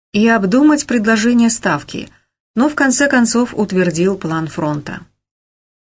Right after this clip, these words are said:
В состав северной ударной группировки входили третья и сорок восьмая армии и девятый танковый корпус,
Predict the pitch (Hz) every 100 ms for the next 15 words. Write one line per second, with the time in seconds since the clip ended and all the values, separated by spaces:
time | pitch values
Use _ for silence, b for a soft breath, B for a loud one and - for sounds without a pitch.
0 | - - 254 254 320 349 349 - 294 285
1 | 240 220 196 226 220 196 180 170 170 226
2 | 254 - 226 - 208 156 151 - - _
3 | _ - 214 269 294 185 180 - - 180
4 | 330 160 160 - 156 156 - 185 208 202
5 | 202 190 180 170 156 180 220 226 214 156
6 | 156 165 185 - 196 175 156 -